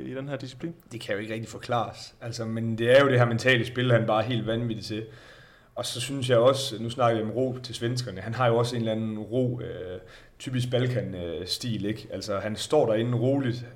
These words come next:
Speaker 2: laver <laughs> nogle, nogle ting, jeg ikke rigtig ved, hvordan man skal beskrive, men, men han kommer ind i hovederne på, på, eller ind i hovedet på skytten, og, og det fungerer bare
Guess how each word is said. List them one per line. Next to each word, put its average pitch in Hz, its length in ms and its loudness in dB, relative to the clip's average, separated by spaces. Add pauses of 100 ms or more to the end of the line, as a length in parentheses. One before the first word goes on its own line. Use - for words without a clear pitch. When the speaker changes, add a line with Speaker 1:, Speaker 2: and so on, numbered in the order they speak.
Speaker 2:
laver 120 420 4
<laughs> 107 100 0
nogle, 120 160 0 (400)
nogle 117 140 -2
ting, 131 200 0
jeg 123 80 4
ikke 127 120 4
rigtig 123 260 0
ved, 160 60 6
hvordan 135 160 6
man 127 100 0
skal 120 140 -2
beskrive, 127 380 2
men, 117 200 2 (360)
men 120 120 2
han 143 100 2
kommer 180 200 6
ind 208 120 6
i 175 40 8
hovederne 175 320 8
på, 117 360 0
på, 117 260 0
eller 107 300 2
ind 156 140 -4
i 143 40 -2
hovedet 160 220 4
på 120 60 -6
skytten, 139 380 0
og, 95 380 -2 (280)
og - 80 0
det 143 60 -2
fungerer 160 340 8
bare 117 160 10